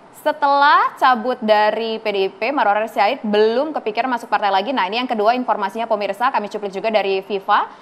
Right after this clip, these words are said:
Setelah cabut dari P D I P, Marwara Sirait dikabarkan ke parpol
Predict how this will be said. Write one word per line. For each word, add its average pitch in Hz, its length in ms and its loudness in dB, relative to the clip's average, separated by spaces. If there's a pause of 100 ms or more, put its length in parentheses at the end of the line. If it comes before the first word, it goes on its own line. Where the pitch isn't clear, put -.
(180)
Setelah 220 400 2
cabut 226 320 0
dari 202 240 0
P 208 160 -6
D 202 80 -2
I 196 160 -6
P, 220 160 -4
Marwara 202 480 0
Sirait 214 320 -2
dikabarkan 214 640 0
ke 214 80 0
parpol 240 720 0